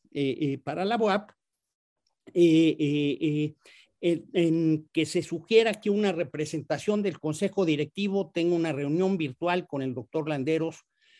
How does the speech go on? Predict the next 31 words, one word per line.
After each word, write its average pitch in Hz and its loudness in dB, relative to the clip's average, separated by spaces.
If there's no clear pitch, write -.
para 143 -2
gestionar 175 0
un 196 2
acuerdo 180 0
de 143 -4
cómo 170 -4
la 156 -2
agencia 160 -4
saldará 131 -6
sus - -14
adeudos, 110 -14
¿no? 254 -6
Y, 180 -2
y, 185 -4
y - -6
qué 247 4
es 247 2
lo 262 -2
que 233 0
podemos 240 0
hacer 254 0
juntos, 277 -2
¿no? 190 -2
Y, 160 0
y 151 -4
ya 185 -2
tratar 180 -2
de 165 -4
concretar, 147 -2
eh, 147 -2
eh, 135 -2